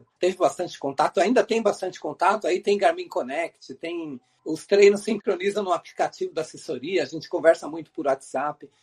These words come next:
Então, tem algumas pessoas, são bem poucas, que não, não moram aqui, que a gente não vê com frequência,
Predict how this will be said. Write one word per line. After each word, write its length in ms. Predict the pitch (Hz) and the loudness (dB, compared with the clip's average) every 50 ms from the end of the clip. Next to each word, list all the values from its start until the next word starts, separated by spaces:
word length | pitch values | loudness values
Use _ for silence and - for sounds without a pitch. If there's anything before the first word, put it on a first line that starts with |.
| _ - | _ -12
Então, 320 | 139 151 147 175 185 202 | -10 -6 -2 0 0 2
tem 160 | - 208 233 | 6 6 6
algumas 420 | 254 240 233 226 226 226 214 202 - | 6 6 2 2 0 0 0 -2 -2
pessoas, 440 | - 196 180 - - 202 214 202 - | -2 -4 -4 -2 0 0 0 0 -2
são 180 | - 202 202 | -4 -4 0
bem 180 | 185 208 285 330 | 2 2 0 0
poucas, 540 | - - 180 170 190 214 - - 285 - - | -2 -2 0 0 0 0 -2 -4 -10 -10 -10
que 320 | - 135 123 120 120 120 | -10 -8 -8 -6 -6 -6
não, 240 | 117 135 160 180 180 | -4 -4 -4 -4 -4
não 320 | 147 151 139 165 196 202 | -6 -6 -4 -2 0 2
moram 400 | 160 160 165 185 180 165 147 131 | 6 8 8 8 8 6 0 -10
aqui, 180 | 127 - - 180 | -12 -12 -12 -10
que 120 | - - | -8 -8
a 20 | 143 | -8
gente 240 | 139 165 156 - | -8 -8 -10 -8
não 220 | 156 147 165 170 160 | -6 -4 -4 -4 -4
vê 320 | 127 127 139 139 135 123 | 0 2 2 2 2 0
com 180 | 120 - 143 139 | -4 -6 -8 -8
frequência, 720 | - - 147 135 - - 123 127 143 165 - - 208 240 | -6 -6 -8 -8 -6 -6 -4 -4 -4 -6 -6 -6 -6 -8